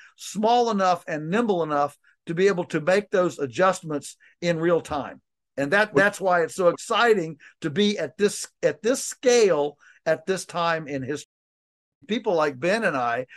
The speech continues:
Speaker 1: have been sounding the alarm of the fragility in a global industrial scale antibiotic,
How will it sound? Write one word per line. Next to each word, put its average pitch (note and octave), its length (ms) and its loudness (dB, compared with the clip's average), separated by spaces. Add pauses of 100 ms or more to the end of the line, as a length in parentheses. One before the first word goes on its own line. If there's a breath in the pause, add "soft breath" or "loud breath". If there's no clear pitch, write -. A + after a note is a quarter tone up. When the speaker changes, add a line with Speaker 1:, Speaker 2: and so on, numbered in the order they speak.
(160 loud breath)
Speaker 1:
have F3 180 2
been F3 160 -2
sounding G3+ 500 0
the E3 120 -2
alarm E3+ 560 0
of C#3 140 -2
the C#3+ 80 -2
fragility C#3 920 0 (400 soft breath)
in F3 260 0
a D#3 160 0
global G3 960 4
industrial F3+ 800 0
scale F3+ 540 0 (100)
antibiotic, F3 1040 2